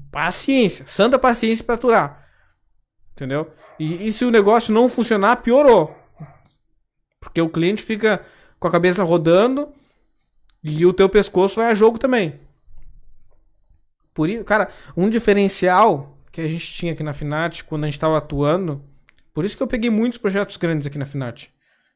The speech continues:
Sabe, a gente trabalhou com startups reconhecidas, eh, a gente prestou, eh,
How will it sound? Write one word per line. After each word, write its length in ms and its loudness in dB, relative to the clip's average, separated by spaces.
Sabe, 240 -2
a 40 0
gente 140 -6
trabalhou 340 -2
com 140 -6
startups 600 -6
reconhecidas, 840 -8
eh, 180 -10
a 100 -10
gente 220 -10
prestou, 760 0
eh, 600 -4